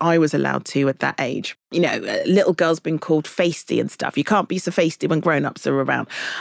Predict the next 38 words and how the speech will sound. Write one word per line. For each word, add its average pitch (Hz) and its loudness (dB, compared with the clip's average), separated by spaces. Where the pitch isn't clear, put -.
I 220 4
will 208 4
never 196 2
use 233 2
that - -4
phrase 143 -4
with - -4
my 143 0
daughter 135 0
because 254 2
actually 180 0
she's 226 0
just - 0
being 185 2
her 202 2
and 165 0
I'm 170 0
allowing 180 2
her 156 -2
to - -12
be 185 2
her. 226 0
But - 2
I 175 6
am 190 6
very 202 4
strict - -2
with 180 2
education. 170 0
You 165 4
know, 151 4
there's 156 2
a 165 6
lot 170 4
of, 160 0
if 170 0
he 185 6
hasn't 170 0